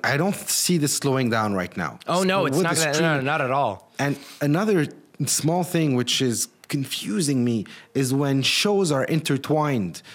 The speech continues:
Speaker 1: So let's take
Speaker 2: Oh, the crossover stuff.
Speaker 1: crossovers like Arrow and Flash
Speaker 2: Yep,
Speaker 1: and,
Speaker 2: yep.
Speaker 1: and D C's Legends or Daredevil and Luke Cage, and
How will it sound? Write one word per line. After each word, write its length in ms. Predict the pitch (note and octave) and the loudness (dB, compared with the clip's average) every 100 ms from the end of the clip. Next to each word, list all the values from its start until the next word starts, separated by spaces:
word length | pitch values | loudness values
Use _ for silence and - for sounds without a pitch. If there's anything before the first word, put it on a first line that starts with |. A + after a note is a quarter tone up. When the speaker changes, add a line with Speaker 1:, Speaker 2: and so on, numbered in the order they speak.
| - | -18
Speaker 1:
So 180 | - C#3 | -4 0
let's 240 | C#3 C#3+ | 0 -2
take 400 | - C#3+ C#3 - - | 0 0 0 -4 -4
Speaker 2:
Oh, 260 | E3 F#3+ F3+ | 0 0 0
the 120 | E3+ | -2
crossover 640 | F3+ F#3 F3+ G3 E3 D#3+ | 0 0 0 0 2 0
stuff. 100 | - F#3 | 0 0
Speaker 1:
crossovers 540 | A3 A3 G#3 E3+ B2+ | 2 2 2 0 0
like 220 | B2 A#2+ | -2 -2
Arrow 480 | C#3+ E3+ F3 D3+ B2+ | 0 2 2 2 2
and 140 | A#2 A2+ | 0 -2
Flash 540 | D#3+ E3 E3+ D#3 C#3+ | -2 0 2 2 0
Speaker 2:
Yep, 80 | B2 | 0
Speaker 1:
and, 140 | A#2 | 0
Speaker 2:
yep. 220 | C3 A2+ | 0 0
Speaker 1:
and 400 | E2 A#2+ A#2 G2+ - | -2 -2 -2 -6 -2
D 120 | C#3+ | -2
C's 320 | - D3+ A#2+ | 0 -2 0
Legends 640 | C3+ D3+ D#3+ C#3+ C3 G#2+ - - _ | -2 0 0 0 0 -4 -8 -18 _
or 160 | C3 C3 | 0 0
Daredevil 580 | A#2 D3+ E3 D#3 C#3 B2 | 2 0 2 0 0 0
and 140 | A#2+ | 0
Luke 180 | D3+ D3+ | 0 0
Cage, 240 | E3+ E3 | -2 -2
and 160 | - | -4